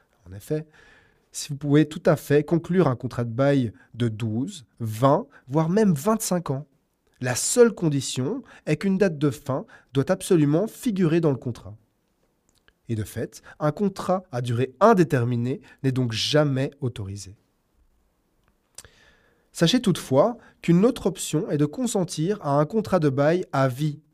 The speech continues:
Alors en principe, ce contrat prend seulement fin lorsque le locataire décède ou lorsqu'une des deux parties souhaite y mettre fin. Pour ce type de contrat,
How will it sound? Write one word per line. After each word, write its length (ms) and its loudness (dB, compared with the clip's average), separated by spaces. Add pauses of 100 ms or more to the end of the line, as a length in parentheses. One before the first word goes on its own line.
(460)
Alors 180 -10
en 60 -4
principe, 560 0 (400)
ce 140 -4
contrat 320 2
prend 180 -8
seulement 400 2
fin 260 2
lorsque 240 0
le 100 -2
locataire 560 0
décède 680 -4 (460)
ou 260 2 (140)
lorsqu'une 480 2
des 100 4
deux 140 2
parties 360 -6
souhaite 640 -4
y 80 0
mettre 280 -2
fin. 260 -12 (1120)
Pour 140 0
ce 100 2
type 280 -2 (120)
de 100 -6
contrat, 480 -4